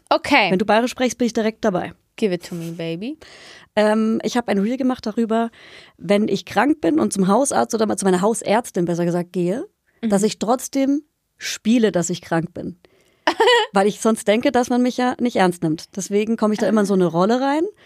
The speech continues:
Speaker 2: Und,
Speaker 1: Ja.
Speaker 2: ähm, das ist wie so, und Action. Und dann
Speaker 1: Ja.
Speaker 2: gehe ich rein und dann bin ich so, oh ja, mir geht's so und so. Und
Speaker 1: Check ich.
Speaker 2: obwohl ich nicht mal mehr einen gelben Schein brauche, weil ich ja nicht mal mehr fest angestellt bin.
Speaker 1: Ah.
Speaker 2: Und ich glaube, da ist ja nochmal eine andere Nummer. Da muss man ja richtig auf die, da
Speaker 1: Ja,
Speaker 2: muss man ja
Speaker 1: da
Speaker 2: richtig
Speaker 1: muss man sterben.
Speaker 2: Ja.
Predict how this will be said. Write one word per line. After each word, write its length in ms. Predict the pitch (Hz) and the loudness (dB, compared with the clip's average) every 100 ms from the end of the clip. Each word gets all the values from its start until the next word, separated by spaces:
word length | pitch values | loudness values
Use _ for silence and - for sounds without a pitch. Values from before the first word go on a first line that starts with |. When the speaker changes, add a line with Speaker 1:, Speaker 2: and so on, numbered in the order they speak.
| - _ _ _ _ | -20 _ _ _ _
Speaker 2:
Und, 420 | 226 220 220 214 | 0 2 2 -2
Speaker 1:
Ja. 280 | - 196 196 | -2 -2 0
Speaker 2:
ähm, 120 | 196 | -2
das 120 | 190 196 | -6 -10
ist 160 | 196 | -4
wie 80 | 220 | -2
so, 180 | 202 208 | 0 0
und 260 | - 269 277 | 2 0 2
Action. 480 | 220 226 - 185 180 | 0 0 -2 0 0
Und 40 | - | 2
dann 120 | 214 | 2
Speaker 1:
Ja. 60 | 220 | 4
Speaker 2:
gehe 100 | 202 | 2
ich 120 | 185 | 2
rein 260 | 202 208 208 | 2 2 2
und 80 | |
dann 140 | 190 175 | 0 0
bin 60 | |
ich 60 | 196 | -4
so, 140 | 165 | -8
oh 500 | - 151 247 254 254 233 | -10 -8 -4 -2 -2 -2
ja, 280 | 226 233 | -2 -2
mir 140 | 247 226 | -2 -2
geht's 260 | - - | -4 -6
so 80 | - | -4
und 220 | 233 247 208 | -2 0 -2
so. 320 | 214 240 247 - _ _ _ _ | 0 0 -2 -6 _ _ _ _
Und 220 | 214 220 | -6 -4
Speaker 1:
Check 180 | 226 208 | -6 -8
ich. 180 | 202 _ _ | -14 _ _
Speaker 2:
obwohl 340 | 214 202 269 | -4 0 0
ich 120 | 285 | 2
nicht 140 | 277 254 | 0 0
mal 100 | 247 | 0
mehr 120 | 233 | 2
einen 100 | 226 | 0
gelben 200 | 220 226 | 0 0
Schein 220 | - 247 | 0 -2
brauche, 240 | 240 185 175 | 0 -4 -2
weil 120 | 175 | -4
ich 80 | 180 | -2
ja 100 | 196 | -2
nicht 120 | 202 | 0
mal 80 | 226 | 0
mehr 140 | 220 | 2
fest 180 | 233 233 | 0 0
angestellt 440 | 262 262 - 170 - | 2 0 0 -8 -10
bin. 120 | - 170 - - - | -16 -14 -14 -16 -14
Speaker 1:
Ah. 60 | 254 294 285 247 - _ _ | -14 -12 -14 -16 -20 _ _
Speaker 2:
Und 100 | 196 | -6
ich 80 | 202 | -2
glaube, 200 | 196 175 | -2 -2
da 140 | 180 202 | 0 0
ist 60 | |
ja 40 | 214 | 2
nochmal 220 | 202 180 | 2 2
eine 80 | 180 | 2
andere 160 | 220 | 2
Nummer. 180 | 175 165 | 2 2
Da 80 | 170 | 2
muss 120 | 185 | 0
man 100 | 180 | 2
ja 60 | 180 | 2
richtig 280 | 180 190 202 | 0 -2 -4
auf 140 | 175 | -4
die, 260 | 170 165 160 | -4 -4 -2
da 80 | |
Speaker 1:
Ja, 60 | 214 | 0
Speaker 2:
muss 160 | 226 208 | 0 0
man 100 | 185 | 2
ja 60 | |
Speaker 1:
da 40 | 202 | 2
Speaker 2:
richtig 180 | 233 196 | 2 0
Speaker 1:
muss 80 | 180 | 0
man 300 | 226 220 214 | -2 -4 -8
sterben. 480 | - 180 160 160 160 | -2 0 0 -4 -4
Speaker 2:
Ja. 160 | 185 | -6